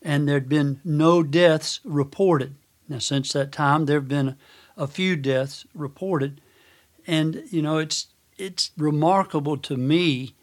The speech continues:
that that few cases and that few deaths would cause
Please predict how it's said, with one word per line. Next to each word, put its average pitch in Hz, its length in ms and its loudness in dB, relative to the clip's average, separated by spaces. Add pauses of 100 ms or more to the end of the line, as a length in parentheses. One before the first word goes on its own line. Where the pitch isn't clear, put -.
(360)
that 139 400 -8
that 151 420 0
few 180 320 -2
cases 175 800 -2 (160)
and 143 240 -2
that 143 300 -2
few 151 300 0
deaths 135 680 -2 (560)
would 135 360 -4
cause 139 760 2